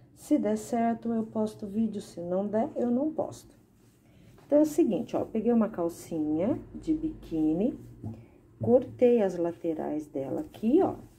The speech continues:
tá? Aqui, cortei, ó. Cortei uma boa parte, deixa eu mostrar aqui pra vocês, ó.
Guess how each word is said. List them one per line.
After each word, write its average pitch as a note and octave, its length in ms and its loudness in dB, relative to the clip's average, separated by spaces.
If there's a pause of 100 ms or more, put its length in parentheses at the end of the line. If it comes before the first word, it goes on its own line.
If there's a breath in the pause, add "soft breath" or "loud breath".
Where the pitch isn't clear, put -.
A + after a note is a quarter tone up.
tá? F#3+ 240 -4 (1500)
Aqui, F#3 580 0 (300)
cortei, E3+ 640 0
ó. - 120 0 (1700)
Cortei G3 240 2
uma G3+ 160 2
boa F#3 360 2 (160)
parte, G3+ 720 0 (440)
deixa - 120 -14
eu F#3 60 -6
mostrar F3 320 -4
aqui E3 220 -2
pra F3 100 -2
vocês, F3+ 580 -2
ó. - 160 -4